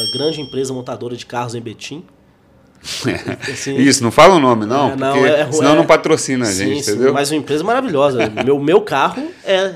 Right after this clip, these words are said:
Speaker 1: é da empresa
Speaker 2: É?
Speaker 1: montadora de veículos de Betim.
Speaker 2: <laughs> Entendi.
Speaker 1: E aí eu trabalhava lá de manhã, ia pra faculdade à noite, aí sempre dava uma quebrada na prova ali, chutava umas questões pra sair mais cedo e poder fazer show, poder participar, abrir show de alguém.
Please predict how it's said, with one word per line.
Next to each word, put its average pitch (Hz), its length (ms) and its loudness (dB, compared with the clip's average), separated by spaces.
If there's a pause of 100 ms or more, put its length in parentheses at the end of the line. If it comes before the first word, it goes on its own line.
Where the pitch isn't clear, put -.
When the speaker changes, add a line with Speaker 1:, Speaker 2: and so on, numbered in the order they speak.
(140)
Speaker 1:
é 139 60 -6
da 151 120 -4
empresa 127 400 0
Speaker 2:
É? 123 80 -2
Speaker 1:
montadora 127 380 -4
de 123 80 -8
veículos 120 340 -10
de 107 60 -14
Betim. 101 300 -14 (340)
Speaker 2:
<laughs> 92 220 -8
Entendi. 87 680 -8
Speaker 1:
E 147 140 2
aí 160 160 6
eu 180 80 2
trabalhava 185 500 4
lá 147 220 2
de 147 160 -10
manhã, 156 600 -2
ia 170 160 -4
pra - 80 -18
faculdade 147 400 -6
à 135 80 -2
noite, 120 500 -10
aí 156 280 -6
sempre 208 280 -6
dava 180 240 -4
uma 180 80 -4
quebrada 151 460 0
na 143 100 -2
prova 139 300 -6
ali, 147 120 -6
chutava 180 360 -2
umas 175 180 -6
questões 160 340 -4
pra 196 100 -4
sair 190 240 0
mais 196 180 -2
cedo 190 400 0
e 240 40 -10
poder 226 240 -2
fazer 226 220 -6
show, 165 480 -8
poder 139 160 -6
participar, 143 560 -2
abrir 143 220 -4
show 147 240 -4
de 151 60 -4
alguém. 135 520 -6